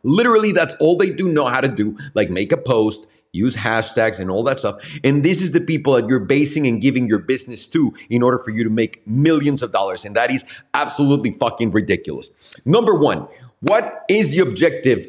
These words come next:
of marketing in social media or any other platform that you can imagine? Get as many views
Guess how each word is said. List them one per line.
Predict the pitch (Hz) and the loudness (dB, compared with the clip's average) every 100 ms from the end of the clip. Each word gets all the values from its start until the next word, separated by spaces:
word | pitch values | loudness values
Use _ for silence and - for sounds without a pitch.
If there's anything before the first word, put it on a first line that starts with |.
| - | -4
of | 127 101 | -2 0
marketing | 135 160 - 151 151 | 0 0 0 2 2
in | 131 | 2
social | 113 156 147 139 | 2 0 0 -2
media | 127 135 139 120 - | 0 2 4 4 2
or | 135 - | 2 2
any | 180 196 | 2 2
other | 160 156 | 2 2
platform | 147 143 135 - 135 127 - _ | 0 -2 -2 -2 0 0 -4 _
that | 120 113 | -2 2
you | 139 | 0
can | 135 | 2
imagine? | 117 113 98 92 - - _ 101 | 0 0 -2 -4 -8 -20 _ -4
Get | 92 190 208 | 2 4 4
as | 151 113 | 2 2
many | 147 196 202 180 | 2 4 2 2
views | 127 175 175 - | 2 2 2 2